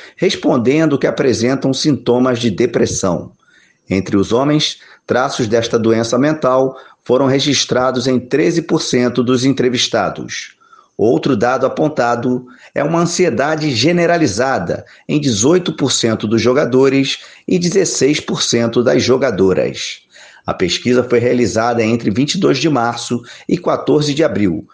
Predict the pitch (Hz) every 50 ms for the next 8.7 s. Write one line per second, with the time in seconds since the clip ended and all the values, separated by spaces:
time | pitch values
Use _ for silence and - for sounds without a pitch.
0 | _ _ _ - - 101 107 143 139 160 156 120 120 113 113 120 117 107 117 113
1 | - 147 143 - 175 147 120 120 127 131 131 135 135 - 151 151 131 - - -
2 | - 165 170 - 156 156 - 123 95 73 - - - - _ _ _ _ _ _
3 | _ - - 107 - - - - 139 151 156 156 143 107 90 110 131 156 156 156
4 | - - - - 80 78 - - 117 117 113 117 90 - 120 113 104 98 104 120
5 | 156 180 185 170 180 185 180 208 156 - 120 113 107 95 85 85 82 - - -
6 | - _ - - 107 117 131 139 131 - - - - 156 165 156 - 156 151 -
7 | - 131 110 127 117 113 117 117 117 120 107 123 117 - - 110 110 107 104 117
8 | 113 120 127 - - 175 165 143 117 120 131 139 147